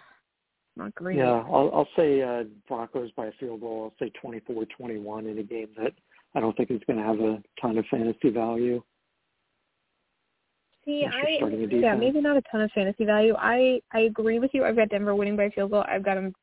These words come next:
Speaker 1: twenty-seven twenty-four, so I actually think there's gonna be more scoring.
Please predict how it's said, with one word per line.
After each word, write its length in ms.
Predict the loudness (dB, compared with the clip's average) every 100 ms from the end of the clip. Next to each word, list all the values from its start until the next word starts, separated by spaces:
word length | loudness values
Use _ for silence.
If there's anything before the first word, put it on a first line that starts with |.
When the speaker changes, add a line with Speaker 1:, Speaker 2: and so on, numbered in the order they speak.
| -6
Speaker 1:
twenty-seven 460 | -4 -2 0 0 0
twenty-four, 400 | 0 2 4 4
so 140 | 2
I 20 |
actually 200 | 0 0
think 140 | 0 -2
there's 140 | -2
gonna 140 | -2
be 40 | -2
more 220 | -2 -4
scoring. 400 | -4 -2 0 -2